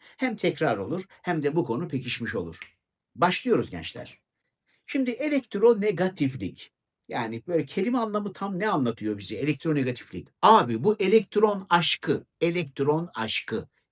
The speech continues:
elektron severlik, elektrona duyulan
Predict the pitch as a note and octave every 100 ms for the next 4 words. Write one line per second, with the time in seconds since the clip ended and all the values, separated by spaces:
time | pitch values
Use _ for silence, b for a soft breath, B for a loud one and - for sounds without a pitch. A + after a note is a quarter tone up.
0 | _ C3+ D3 D3+ - B2+ D#3 D#3+ A#2 G2+
1 | G#2 G#2 A#2 A#2+ - _ _ _ _ -
2 | C#3 E3+ - F#3 F3+ G3 D3 C#3+ D3 C#3+
3 | F3 G#3